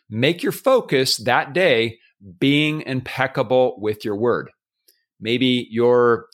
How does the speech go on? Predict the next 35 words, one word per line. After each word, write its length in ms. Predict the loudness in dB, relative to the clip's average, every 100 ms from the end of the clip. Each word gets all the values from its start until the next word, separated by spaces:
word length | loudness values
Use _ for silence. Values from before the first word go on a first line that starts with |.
| -4
on 140 | 0
the 60 | 2
lookout 420 | 2 2 0 -2 -8
for 140 | -8
instances 600 | -4 -4 -4 -4 -6 -6
where 440 | -2 2 4 2 -2 -14 _
you 240 | -12 -8 -6
use 480 | -4 -4 -4 -4 -4
your 120 | -4
word 380 | 0 2 2 0
against 380 | -2 -2 -2 -2
yourself. 420 | 0 2 2 -2
If 120 | -10
you 60 | -8
wanna 160 | -4
know 80 | -4
what 80 | -4
that 120 | -6
means, 200 | -6 -6
go 120 | -4
back 340 | 0 0 -2 -8
and 300 | -8 -6 -6
listen 260 | -4 -4 -2
to 60 |
that 220 | -2 -2 -2
episode. 420 | -6 -4 -4 -6 _ _ _ _ _ _
Then 280 | -2 0 2
on 280 | 2 0
Tuesday, 840 | -2 0 0 2 2 2 2 0 -6
you're 120 | -4
gonna 120 | -2
look 220 | 2 0 0
for 180 | -4 -2
instances 580 | -4 -2 -4 -2 -4 -2
where 540 | 0 4 4 2 -2